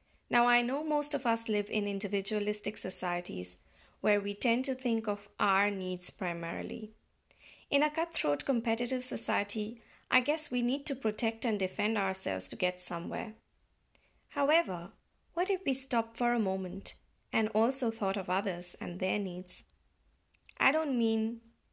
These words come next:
feeding the poor in another part of the world. I mean, like, investing some time in your friends, making a phone call or writing a note of encouragement, or maybe a family member or relative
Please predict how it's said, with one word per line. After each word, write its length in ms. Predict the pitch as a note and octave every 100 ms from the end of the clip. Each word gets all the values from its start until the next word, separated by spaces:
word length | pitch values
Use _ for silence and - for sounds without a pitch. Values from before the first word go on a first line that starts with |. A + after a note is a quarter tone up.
| _ _ _ _
feeding 420 | - A3 A#3 G#3+
the 80 | F#3+
poor 320 | - F#3+ F#3+
in 100 | F#3+
another 360 | F3+ E3+ F#3
part 260 | F3+ G3 F3+
of 100 | D#3
the 80 | D#3+
world. 460 | D#3 E3+ E3+ F#3 - _ _ _ _ _ _ - -
I 80 | B3+
mean, 260 | C4 C#4 C4+
like, 240 | A3+ A3
investing 640 | G#3+ G3 G#3+ A#3 - B3
some 300 | B3+ A#3+ A3+
time 500 | A3 F#3+ F3+ F3+ F#3+ - _ _ _
in 160 | A#3 A3
your 180 | A3+ A3+
friends, 720 | - F3+ E3+ F3+ G3 - - _ _ _ _
making 400 | - G#3+ A#3 C4+
a 60 | C#4
phone 320 | C4+ A#3 G#3
call 320 | G#3 E3 D#3+ D#3
or 120 | F#3 F3
writing 540 | F3 G3 G#3 A#3 A#3 A3+
a 80 |
note 360 | G#3 F#3+ F3+ G#3+
of 140 | G#3+
encouragement, 920 | G3+ G3 F#3+ F3 E3+ - F#3+ F#3 - - _ _ _ _ _
or 120 | - A#3
maybe 380 | B3 C#4 D4
a 80 | D4+
family 440 | D4 C#4+ E4+ F4+ A#3
member 580 | F#3+ F#3 F#3 F#3 F#3+ - _
or 60 | A3
relative 800 | G#3+ A3+ C4+ B3+ F#3 F#3 F#3